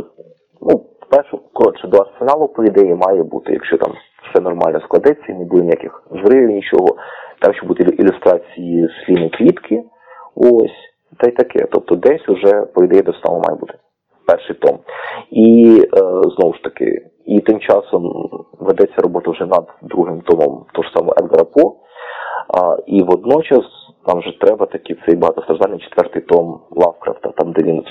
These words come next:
співавторстві вони писали з іншими письменниками. Ось так само Остап з Катею над ним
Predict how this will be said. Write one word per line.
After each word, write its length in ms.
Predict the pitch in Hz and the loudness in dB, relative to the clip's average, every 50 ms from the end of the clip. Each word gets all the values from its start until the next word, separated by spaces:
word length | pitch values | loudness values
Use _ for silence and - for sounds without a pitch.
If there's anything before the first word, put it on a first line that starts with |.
| - | -8
співавторстві 600 | - - 87 90 82 80 - - - _ _ - - - - _ _ _ - | -4 -2 0 0 0 -2 -4 -14 -18 _ _ -12 -12 -12 -14 _ _ _ -10
вони 160 | 87 87 80 | -6 -6 -6
писали 480 | - - 80 - - 87 90 90 90 90 - _ _ | -6 -6 -6 -2 -2 0 0 0 -2 -4 -6 _ _
з 500 | - - 98 110 110 98 90 85 - - - _ _ _ _ _ _ _ _ _ _ - | -18 -16 -8 -2 2 4 4 4 2 0 -2 _ _ _ _ _ _ _ _ _ _ -14
іншими 320 | - - 98 - - 95 | -12 -10 -8 -6 -6 -4
письменниками. 760 | 95 - - - - 87 95 95 - - - - - - - - - - - - - - | -2 -4 -4 -2 -2 -2 -2 -2 -2 0 0 0 0 -2 -4 -6 -10 -16 -16 -18 -16 -6
Ось 340 | - - - 82 80 78 - - | -2 2 4 4 4 2 2 -2
так 180 | - - - - | -4 -4 -2 0
само 180 | 101 98 98 87 | -2 0 0 -2
Остап 280 | 82 - - 85 82 - | -4 -2 -2 -4 -4 -4
з 60 | - | -2
Катею 480 | - 95 95 - - 87 85 85 - - - | 0 0 0 2 0 2 2 2 0 0 -2
над 200 | 95 - - - | -4 -2 0 0
ним 260 | 95 92 90 80 | 0 0 0 -2